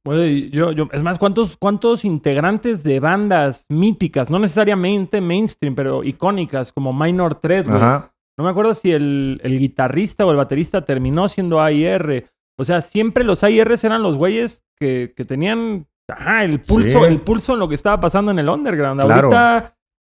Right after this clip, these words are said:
Speaker 1: no solo para la música, para el cine también. Yo he visto en, en Instagram un chingo de actores que dicen, "Es que por más que yo sea un mejor actor, ya no puedo competir en una audición contra un güey que es celebridad de redes
Speaker 2: Sí.
Speaker 1: sociales, porque ya no le interesa eso a la gente".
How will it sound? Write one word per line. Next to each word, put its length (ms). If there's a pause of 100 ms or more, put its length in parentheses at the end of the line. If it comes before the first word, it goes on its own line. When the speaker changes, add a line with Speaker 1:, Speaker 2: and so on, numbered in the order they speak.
(220)
Speaker 1:
no 140
solo 220
para 160
la 40
música, 480
para 140
el 80
cine 260
también. 600
Yo 200
he 40
visto 240
en, 180
en 400
Instagram 480
un 80
chingo 220
de 60
actores 280
que 80
dicen, 220
"Es 100
que 320 (720)
por 160
más 240
que 140
yo 100
sea 180
un 140
mejor 240
actor, 560 (180)
ya 160
no 160
puedo 160
competir 380
en 80
una 80
audición 400
contra 300
un 100
güey 240
que 240
es 180
celebridad 560
de 540
redes 280
Speaker 2:
Sí. 40
Speaker 1:
sociales, 480
porque 320
ya 140
no 100
le 120
interesa 500
eso 120
a 40
la 60
gente". 380